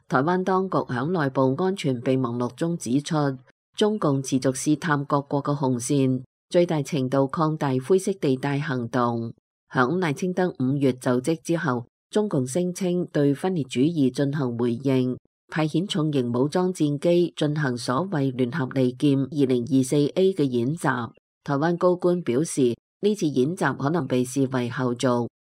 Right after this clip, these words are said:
名稱為聯合利劍二零二四B。此外，另有台北外交人士指出，可能抑制中共對賴清德演講軍事反應嘅一個原因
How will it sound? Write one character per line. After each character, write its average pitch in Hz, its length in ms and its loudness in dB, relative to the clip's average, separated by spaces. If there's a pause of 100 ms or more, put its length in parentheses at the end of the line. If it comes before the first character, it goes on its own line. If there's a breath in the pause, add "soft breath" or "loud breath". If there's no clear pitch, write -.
名 143 200 0
稱 214 220 -2
為 131 280 0
聯 127 240 0
合 135 220 -2
利 131 240 2
劍 147 280 0
二 135 220 0
零 123 160 -2
二 127 160 2
四 127 160 -2 (120)
B。 156 420 0 (360)
此 139 120 -2 (140)
外， 127 380 -2
另 139 160 0
有 151 120 0
台 135 220 -2
北 185 240 0
外 139 180 0
交 165 200 -2
人 147 200 -2
士 127 220 -2
指 127 260 -2
出， 165 140 -4 (540)
可 151 100 -2
能 156 220 0
抑 185 100 2
制 151 280 -2
中 208 260 -2
共 131 240 -2
對 143 220 0
賴 135 160 -4
清 190 200 -6
德 196 100 0
演 151 300 0
講 131 220 0
軍 185 200 -2
事 127 140 0
反 123 320 -4
應 143 160 -2
嘅 139 160 -2
一 156 60 -2
個 139 120 -2
原 123 300 -2
因 147 280 -2